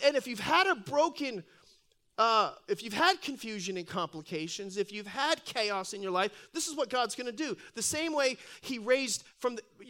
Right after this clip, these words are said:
people raised from the dead by his power, just as he raised himself, or God raised him from the dead, don't you realize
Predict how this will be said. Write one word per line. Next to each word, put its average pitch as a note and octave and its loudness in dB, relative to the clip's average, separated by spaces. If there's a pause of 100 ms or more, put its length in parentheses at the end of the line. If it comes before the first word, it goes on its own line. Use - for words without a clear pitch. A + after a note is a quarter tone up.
people B3 -4
raised A#3 4
from A#3+ -8
the A3 -4
dead A3+ 2
by G#3+ 4
his G3 -2
power, B3 0 (160)
just B3 2
as A3+ -4
he A3 -6
raised A#3 2 (180)
himself, D4+ 2
or F#3+ 0
God B3+ 4
raised A#3+ -2
him G#3 -8
from G3 -8
the F#3+ 0
dead, F3 0 (320)
don't C#4+ 2
you C#4 0
realize C4 2